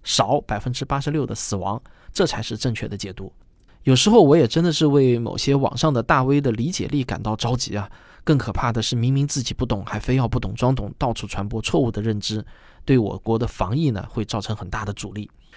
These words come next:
我经常在一些社交媒体上看到啊，有很多人拒绝打国产疫苗，理由呢，就是不愿意当小白鼠。他们的潜台词呢，就是国产疫苗临床试验不充分，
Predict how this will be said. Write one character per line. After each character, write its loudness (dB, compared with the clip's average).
我 4
经 6
常 8
在 6
一 6
些 4
社 4
交 2
媒 2
体 -4
上 -2
看 0
到 -2
啊， -6
有 0
很 0
多 4
人 2
拒 0
绝 -2
打 -6
国 -2
产 -6
疫 -2
苗， -4
理 -2
由 -2
呢， 2
就 -2
是 -4
不 -6
愿 2
意 -4
当 -2
小 -4
白 -2
鼠。 -6
他 2
们 2
的 8
潜 2
台 0
词 -4
呢， 0
就 2
是 0
国 6
产 -2
疫 2
苗 0
临 0
床 -2
试 -2
验 0
不 -4
充 0
分， 2